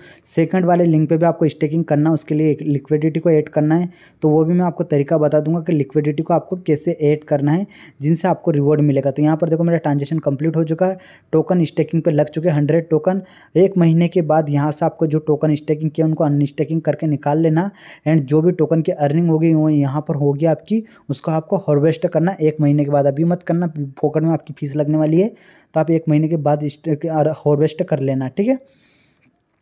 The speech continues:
हम यहाँ से हम सेकंड लिंक को भी कॉपी कर लेते हैं। कॉपी करने के बाद हम आपको बताते हैं लिक्विडिटी कैसे ऐड करना है और कैसे आपको यहाँ पर सारा काम करना है। तो सिंपल सर लिक्विडिटी ऐड करने के लिए आपके पास कुछ बीओएसडीटी भी रहना चाहिए अपने ट्रस्ट वॉलेट के अंदर,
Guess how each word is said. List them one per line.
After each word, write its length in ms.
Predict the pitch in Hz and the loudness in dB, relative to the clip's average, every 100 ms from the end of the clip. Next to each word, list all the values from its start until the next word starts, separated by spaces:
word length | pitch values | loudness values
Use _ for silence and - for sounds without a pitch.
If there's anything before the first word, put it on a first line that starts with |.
| _ | _
हम 120 | 165 180 | 0 2
यहाँ 120 | 175 | 2
से 120 | 170 | 0
हम 60 | 180 | -2
सेकंड 320 | 175 151 165 | -2 0 0
लिंक 160 | 160 165 | 0 0
को 60 | 175 | -2
भी 80 | 185 | 0
कॉपी 260 | 151 170 | -2 -2
कर 120 | 160 160 | 0 0
लेते 180 | 160 | 0
हैं। 40 | 170 | -2
कॉपी 240 | 156 156 160 | -2 -2 -2
करने 240 | 156 156 | -2 -2
के 80 | 156 | 0
बाद 180 | 156 156 | 0 0
हम 200 | 143 156 | -2 -2
आपको 240 | 147 - | -2 -2
बताते 340 | 143 139 143 180 | -2 -2 -2 0
हैं 60 | |
लिक्विडिटी 420 | 151 - 143 147 | -2 0 -2 -2
कैसे 300 | 151 143 156 | -6 -4 0
ऐड 180 | 151 147 | 0 0
करना 280 | - 151 165 | -2 0 0
है 120 | 190 190 - - - | -2 -8 -20 -10 -10
और 100 | 147 | -2
कैसे 240 | 160 151 180 | 0 2 2
आपको 320 | 160 - 165 | 0 2 0
यहाँ 120 | 156 | 0
पर 120 | 147 | -2
सारा 260 | 165 147 147 | 0 0 0
काम 220 | 147 139 131 | 0 -2 -2
करना 280 | 139 135 | -6 -6
है। 120 | 131 127 - _ - | -6 -10 -18 _ -8
तो 40 | |
सिंपल 340 | 156 175 165 175 | 0 0 2 0
सर 140 | 185 | 2
लिक्विडिटी 480 | 156 143 165 170 170 | 0 0 0 2 2
ऐड 160 | 165 | 2
करने 200 | - 165 | 0 0
के 80 | 160 | 2
लिए 100 | 175 | 2
आपके 200 | 165 165 | 0 0
पास 180 | 165 165 | -6 -4
कुछ 200 | - 156 | -6 -6
बीओएसडीटी 680 | 135 156 165 156 143 151 165 | 0 4 4 2 0 0 0
भी 120 | 165 | 2
रहना 320 | 156 147 156 | 2 2 2
चाहिए 260 | 151 - 151 | 0 0 0
अपने 240 | 151 160 170 | 0 -2 -2
ट्रस्ट 360 | 147 147 - | 0 0 0
वॉलेट 280 | 147 147 143 | 0 0 -2
के 140 | - 175 | -4 -2
अंदर, 380 | 143 139 131 | 0 0 -4